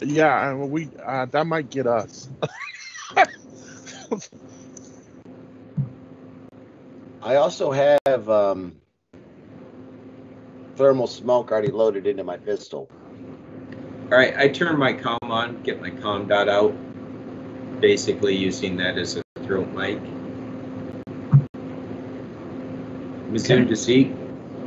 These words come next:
Speaker 3: Zeke, can you hear me?
Speaker 1: Yes, I can, Captain.
Speaker 3: From your vantage point, can you see inside the far trader?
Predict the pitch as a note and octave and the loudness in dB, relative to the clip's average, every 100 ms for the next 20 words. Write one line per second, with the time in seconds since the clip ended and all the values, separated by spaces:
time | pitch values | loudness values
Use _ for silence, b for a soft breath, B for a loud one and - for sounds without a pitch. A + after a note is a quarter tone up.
0 | - - A#2 A#2+ A#2 A2+ G#2 A2 A2+ C3+ | -8 0 2 2 0 4 6 6 4 0
1 | - - - - - - - - - - | -4 -10 -10 -10 -10 -10 -10 -10 -10 -10
2 | - - - - - - C#3 - - C#3 | -10 -10 -10 -10 -8 -4 -4 -6 2 4
3 | C3 - A#2 - - A2+ - - - - | 4 4 2 2 -2 -8 -10 -14 -14 -16
4 | - - C3 A#2+ - - - - - - | -16 -14 -12 -10 -10 -10 -10 -10 -10 -10
5 | - - - - - - - - - - | -12 -12 -10 -10 -10 -10 -10 -10 -10 -10
6 | - - - - - A#2 B2+ C#3+ B2 B2+ | -10 -10 -10 -10 0 4 8 8 8 6
7 | B2 A#2 - - G#2+ E2+ G#2+ A2+ A#2 - | 6 2 -2 -4 -4 -4 -4 -2 -2 0
8 | A#2 G#2+ - A2 A2+ - A2 - G2+ G#2+ | 2 2 -2 -4 -2 4 4 4 2 4
9 | G#2 - A2 A2 A#2+ | 4 4 4 4 0